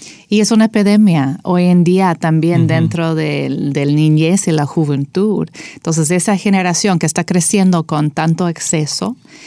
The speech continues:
Speaker 1: en
Speaker 2: Así
Speaker 1: su,
Speaker 2: es.
Speaker 1: hasta en sus teléfonos, que lo
Speaker 2: Así
Speaker 1: llevan
Speaker 2: es.
Speaker 1: con ellos todo el día, que no tienen esos candados, ah, necesarias y, y
Speaker 2: Necesarios.
Speaker 1: maneras
Speaker 2: Ujú.
Speaker 1: necesarios, perdón,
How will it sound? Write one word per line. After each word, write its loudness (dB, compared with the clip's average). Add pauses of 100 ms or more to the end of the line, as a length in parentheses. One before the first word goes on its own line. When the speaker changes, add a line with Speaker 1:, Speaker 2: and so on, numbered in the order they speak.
(140)
Speaker 1:
en 0
Speaker 2:
Así 0
Speaker 1:
su, 0
Speaker 2:
es. 0
Speaker 1:
hasta -4
en -2
sus -4
teléfonos, 0
que -2
lo 2
Speaker 2:
Así 2
Speaker 1:
llevan 2
Speaker 2:
es. 2
Speaker 1:
con 0
ellos 0
todo 2
el 2
día, 2 (320)
que -4
no 2
tienen 0
esos -4
candados, -2 (220)
ah, 2
necesarias 2
y, 0 (140)
y 2
Speaker 2:
Necesarios. 4
Speaker 1:
maneras 0
Speaker 2:
Ujú. 0
Speaker 1:
necesarios, 0
perdón, -4